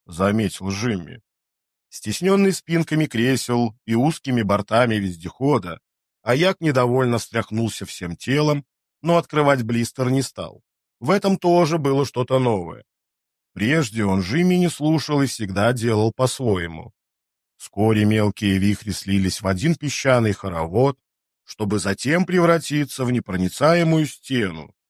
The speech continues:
плотную, но невысокую, не закрывающую ползущих над головой туч. Вездеход начало покачивать, однако, став в кабине в полный рост,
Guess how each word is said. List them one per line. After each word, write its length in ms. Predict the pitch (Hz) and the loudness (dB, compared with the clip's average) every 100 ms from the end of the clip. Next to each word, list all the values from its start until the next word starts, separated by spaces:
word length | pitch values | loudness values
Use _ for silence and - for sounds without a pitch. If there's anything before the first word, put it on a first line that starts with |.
| _ _ _ | _ _ _
плотную, 680 | 95 123 151 - 107 87 120 _ | -2 2 0 0 -4 -6 -12 _
но 200 | 131 165 | 0 4
невысокую, 920 | 170 143 - 117 127 110 - 73 - _ _ _ | 4 2 -2 -2 -2 -2 -8 -20 -20 _ _ _
не 100 | 107 | -4
закрывающую 840 | 92 - 98 120 170 175 - 160 | -4 -2 2 4 2 0 -2 -4
ползущих 720 | - 113 92 92 110 - - | 0 0 0 -4 -4 -6 -8
над 160 | 123 113 | -6 -4
головой 460 | 101 92 87 95 107 | -4 -4 -6 -6 -8
туч. 440 | - 80 - - _ _ _ _ _ _ _ | -12 -18 -18 -20 _ _ _ _ _ _ _
Вездеход 680 | - 208 175 202 - 143 165 | -4 -4 -2 -6 0 0 2
начало 500 | 139 131 131 - 110 | 2 2 2 -2 -4
покачивать, 880 | - 92 101 123 131 - 123 113 - _ _ _ _ | -4 -6 0 2 2 -2 -4 -4 -6 _ _ _ _
однако, 460 | - 160 214 208 180 | -2 0 0 0 -4
став 340 | - 160 156 | 0 0 0
в 20 | |
кабине 440 | - 143 131 143 131 | 0 0 0 0 -2
в 80 | |
полный 380 | - 117 107 95 | -2 0 0 0
рост, 360 | 98 151 170 | 2 2 0